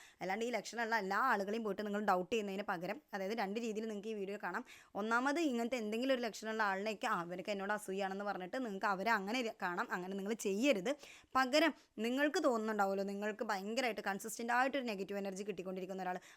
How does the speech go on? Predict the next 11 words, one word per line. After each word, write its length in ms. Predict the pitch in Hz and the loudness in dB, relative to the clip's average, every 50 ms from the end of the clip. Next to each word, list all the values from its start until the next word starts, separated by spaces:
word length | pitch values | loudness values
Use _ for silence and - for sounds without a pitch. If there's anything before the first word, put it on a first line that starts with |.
| - - | -10 -2
അയാളിൽ 520 | - 254 277 302 311 330 359 381 392 403 381 | 2 4 6 8 10 12 12 12 10 10 6
ഇത്തരത്തിലുള്ള 520 | 294 208 - - 202 180 208 202 196 202 | 6 4 2 -2 -2 -2 -2 -2 0 0
ലക്ഷണങ്ങളൊക്കെ 580 | 196 190 - - - 190 185 185 185 185 - 202 | -2 -2 -4 -6 -8 -6 -4 -4 -4 -4 -4 -6
ഉണ്ടോ 240 | 190 180 180 180 | -6 -4 -4 -4
എന്നുള്ളത് 360 | 185 190 190 180 175 180 196 196 | -4 -4 -4 -4 -4 -4 -4 -4
നോക്കുക 260 | 175 165 - - 170 | -6 -8 -6 -4 -4
കേട്ടോ. 200 | 170 - 269 254 - - - - - - - | 2 4 4 2 2 0 -20 -20 -12 -4 -2
അപ്പോൾ 140 | 277 - | 2 4
ഇനി 220 | 339 320 311 349 370 370 - - - - | 6 6 6 6 4 0 -4 -4 4 6
അടുത്തത് 500 | 233 233 226 247 - - 330 - 370 415 415 | 6 6 6 2 2 4 4 4 4 2 0
ഇങ്ങനെ 400 | 240 247 247 247 262 285 285 285 | -2 -2 -2 0 0 0 0 0